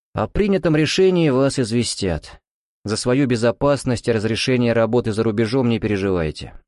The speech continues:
Выйдя из здания Верховного Совета, я выдохнул, и не только мысленно.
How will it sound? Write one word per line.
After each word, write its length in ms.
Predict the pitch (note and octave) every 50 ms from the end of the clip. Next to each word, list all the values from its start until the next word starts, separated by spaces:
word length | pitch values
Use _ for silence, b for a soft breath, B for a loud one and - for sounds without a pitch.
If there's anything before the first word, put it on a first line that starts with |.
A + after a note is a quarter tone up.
| _ _ _ _ _ _ _ _ _ _ _ _ _ _ -
Выйдя 400 | G#2 G#2+ D#3 G#3 G#3+ E3 E3 D#3
из 80 | C#3 A2+
здания 560 | G2+ G#2 C#3 D#3 E3 D#3 D3 C#3+ C3+ B2+ A#2
Верховного 520 | G#2+ A2+ - - C3 B2+ A2+ A2 G#2 G2
Совета, 560 | F#2+ - A2+ A2+ B2+ F3 F3 - E3+ D#3 C3+ - - -
я 220 | G#2 G#2+ B2+ B2
выдохнул, 480 | G2 G#2 G2 F2+ F2 - - F2 E2 E2
и 140 | - A#2 G#2
не 120 | G#2 G2+
только 320 | - A2+ A#2 G#2 - - G2+
мысленно. 600 | G2+ F#2+ E2 - - E2 D2+ D2 D2 C#2 C2+